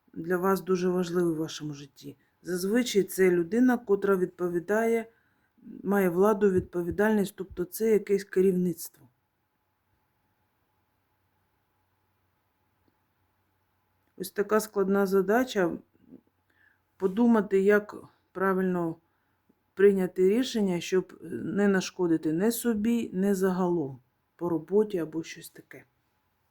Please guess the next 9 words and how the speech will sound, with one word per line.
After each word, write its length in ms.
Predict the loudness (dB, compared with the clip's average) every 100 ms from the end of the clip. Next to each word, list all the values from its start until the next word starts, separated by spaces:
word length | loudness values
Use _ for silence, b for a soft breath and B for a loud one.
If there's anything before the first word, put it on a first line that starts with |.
| _ _ _ _ _ _ _ _ _ _ _ _ _ _ _ _ _ _ _ -18
Ось 140 | -16
такий, 380 | -12 -12 -8 -6
друзі, 420 | 0 0 2 0
ваш 380 | 0 0 -2 -4
розклад. 500 | -6 -6 -10 -10 -4
Дуже 380 | 0 0 0 -2
цікавий, 760 | -4 -18 -10 -2 -2 0 -4 -8
а 100 | -12
також 720 | -8 -6 -6 -8 -10 -14 -20